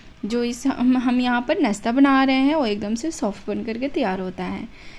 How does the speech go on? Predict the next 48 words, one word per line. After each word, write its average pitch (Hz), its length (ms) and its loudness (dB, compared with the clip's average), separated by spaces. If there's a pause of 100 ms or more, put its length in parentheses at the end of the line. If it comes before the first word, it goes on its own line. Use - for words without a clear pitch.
(140)
तो - 60 -2
इस 294 140 -2
तरह 294 120 4
से 294 160 -2
देख 277 180 0
सकते 294 280 -4
हैं 302 180 6
मिक्स 233 260 -2
करेंगे 277 400 2
तो 294 140 -4
एकदम 262 560 0
से 247 120 -6
ये 247 160 -4
देखिए 233 320 -2
बबल्स 220 480 -2
आ 240 160 0
गया 240 220 -2
है 247 100 -2
पूरा। 247 340 -4 (500)
अब 247 160 0
इसको 277 220 -2
तुरंत 226 340 0
ही 269 80 4
हमें 277 200 4
बनाना 220 380 2
होता 269 320 2
है। 294 220 2 (420)
तो 214 260 0
इसके 269 320 -2
लिए 294 160 4
क्या 262 220 2
करेंगे 233 400 0
कि 311 120 -2
यहाँ 226 240 -2
पर 262 160 -2
मैंने 254 300 0 (540)
ये 247 120 0
जो 269 140 0
केक 226 300 -2
वाला 240 320 0 (280)
टीन 247 200 2
होता 247 260 0
है 294 220 2
इसी 233 220 -2
को 247 100 -2
मैंने 240 260 2
ली 233 220 -2
है 302 180 -2